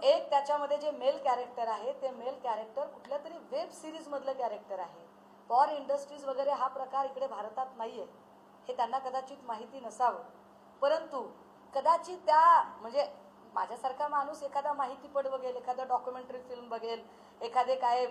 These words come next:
अ, बायोग्राफिकल एखाद्या नेत्याचं काही एखादं, अ, चित्रचरित्र असेल तर ते पुस्तक वाचायला घेईल.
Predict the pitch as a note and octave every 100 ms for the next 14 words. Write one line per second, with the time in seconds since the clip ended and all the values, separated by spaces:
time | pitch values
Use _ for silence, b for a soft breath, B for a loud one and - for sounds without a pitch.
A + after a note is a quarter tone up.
0 | - G#3+ A3 G#3 G#3+ A3+ B3 B3 B3 B3
1 | B3+ A#3 B3 A#3+ A#3+ A3+ B3 A#3+ B3 A#3+
2 | A#3 A3+ A#3 A#3+ A#3 B B - G#3+ A3+
3 | B3+ B3+ B3 B3 A#3+ B3 A#3+ A#3 A#3+ A3+
4 | A#3+ B3+ B3+ B3 C#4 B3+ B3 A3 A#3 A3+
5 | G#3+ G#3+ G3+